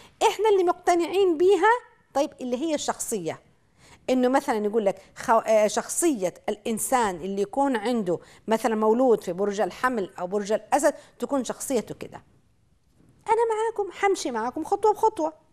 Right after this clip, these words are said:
طيب، أول شيء حكاية إنه حيحصل لك هذا الشيء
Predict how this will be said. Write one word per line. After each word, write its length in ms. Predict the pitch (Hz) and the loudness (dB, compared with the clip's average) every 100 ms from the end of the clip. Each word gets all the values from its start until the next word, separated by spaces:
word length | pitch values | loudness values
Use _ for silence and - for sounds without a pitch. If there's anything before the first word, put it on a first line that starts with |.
| _ _ _ _ _ _ _ _ _ - | _ _ _ _ _ _ _ _ _ 2
طيب، 260 | 247 285 - - _ _ _ _ - | 2 2 -6 -20 _ _ _ _ 2
أول 340 | 494 508 466 | 6 6 6
شيء 300 | - 254 180 | 2 0 -2
حكاية 680 | - - 311 415 403 320 208 - _ | -6 -8 2 4 4 2 -2 -4 _
إنه 260 | 240 208 156 | -2 -2 -6
حيحصل 600 | - 202 - - 311 330 | -4 -4 -4 0 2 2
لك 220 | 233 220 | -2 -2
هذا 220 | 196 202 | -2 -2
الشيء 380 | 196 - 208 185 | -4 -8 -6 -6